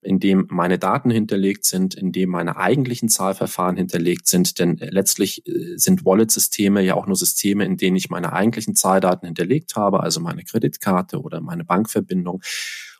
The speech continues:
Und diese Daten müssen ja auch alle vorgehalten werden. Dort müssen Mitarbeiter beschäftigt werden. Ja? Und wenn wir halt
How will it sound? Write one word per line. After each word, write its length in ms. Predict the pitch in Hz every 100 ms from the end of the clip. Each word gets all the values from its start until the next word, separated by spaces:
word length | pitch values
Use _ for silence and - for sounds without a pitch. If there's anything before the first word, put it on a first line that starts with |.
| _
Und 100 | 110
diese 140 | 151 160
Daten 360 | 107 117 127
müssen 180 | 123 -
ja 80 | 120
auch 160 | 135
alle 180 | 147 123
vorgehalten 720 | 104 160 85 - 156 - 87
werden. 300 | - - -
Dort 180 | 82 95
müssen 240 | 110 - 110
Mitarbeiter 540 | 110 107 90 85 82
beschäftigt 640 | - - - - - -
werden. 280 | - - _ _ -
Ja? 180 | 82 - - - -
Und 480 | 95 87 85 - -
wenn 240 | 95 101
wir 160 | 98 95
halt 260 | 95 98